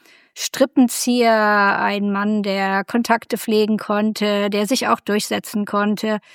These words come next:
und der eine ganz, ganz zentrale Rolle gespielt hat. Das heißt, er war ein Architekt dessen, was man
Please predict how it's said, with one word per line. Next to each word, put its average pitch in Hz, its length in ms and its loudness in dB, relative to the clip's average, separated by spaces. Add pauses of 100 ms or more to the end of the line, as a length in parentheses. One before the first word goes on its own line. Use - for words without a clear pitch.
(360)
und 226 380 2
der 220 120 6
eine 208 260 0
ganz, 226 420 2
ganz 208 280 -4
zentrale 196 460 0
Rolle 208 280 0
gespielt 220 540 -4
hat. 208 340 -2
Das 202 140 -4
heißt, 214 180 0
er 208 120 0
war 196 160 2
ein 226 200 -2
Architekt 226 760 -4
dessen, 240 280 2
was 202 220 -2
man 196 220 -2